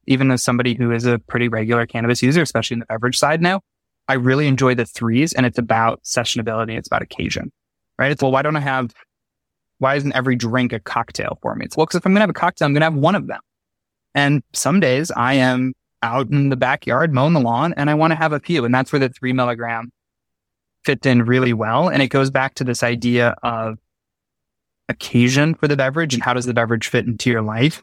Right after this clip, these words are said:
and that social occasion and the,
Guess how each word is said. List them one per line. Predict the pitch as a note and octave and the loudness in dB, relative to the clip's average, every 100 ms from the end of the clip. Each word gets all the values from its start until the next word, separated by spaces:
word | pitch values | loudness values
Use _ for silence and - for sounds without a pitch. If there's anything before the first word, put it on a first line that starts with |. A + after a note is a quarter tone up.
| - | -2
and | B2+ A#2 A2+ A2+ - _ _ _ | 0 2 0 -2 -10 _ _ _
that | A#2+ A2+ | -4 -2
social | - B2 - | 0 0 2
occasion | D3+ - C#3+ C#3 C#3+ C3 | 2 2 2 4 4 4
and | A#2 | 2
the, | A2 | -2